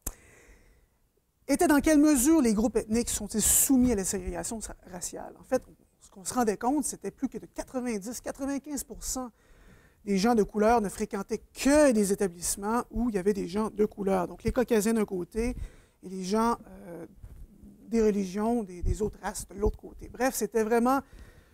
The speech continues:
blanc et noir, si on veut. C'était une situation qui était là dans les débuts des années soixante et que le rapport un peu déplorait.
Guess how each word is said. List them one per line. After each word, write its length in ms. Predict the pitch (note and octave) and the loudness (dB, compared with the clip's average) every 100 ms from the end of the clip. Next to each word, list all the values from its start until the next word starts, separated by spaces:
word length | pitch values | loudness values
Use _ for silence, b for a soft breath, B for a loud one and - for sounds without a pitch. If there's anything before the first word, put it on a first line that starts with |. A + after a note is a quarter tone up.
| b b b _ | b b b _
blanc 300 | G3 A#3+ B3+ | 4 4 4
et 100 | A#3 | 2
noir, 380 | A#3 B3 G3+ F3 | 4 4 4 0
si 220 | - G#3+ | -2 -2
on 100 | F#3 | -8
veut. 200 | E3+ F3 | -10 -14
C'était 260 | - F3+ A#3+ | -12 -2 0
une 60 | |
situation 640 | G#3 - A#3+ A3 G3+ B3+ C4 | 2 0 0 0 0 -2 -2
qui 100 | G#3+ | -4
était 180 | A3 A3 | 0 0
là 200 | A3+ A#3 | 2 0
dans 80 | F#3 | -4
les 100 | F#3 | -10
débuts 340 | F#3 A#3 A#3 | -6 -4 -4
des 200 | G3+ F#3+ | -6 -4
années 120 | G#3 | -4
soixante 460 | G#3+ F#3 - A3+ A#3 | -4 -8 -4 -2 -2
et 40 | |
que 100 | - | -4
le 60 | F3+ | -2
rapport 420 | G3 A3 A3+ G#3+ | -2 2 4 2
un 60 | F3+ | -2
peu 120 | A3+ | -2
déplorait. 460 | G#3 - F#3+ - | -2 -2 -16 -20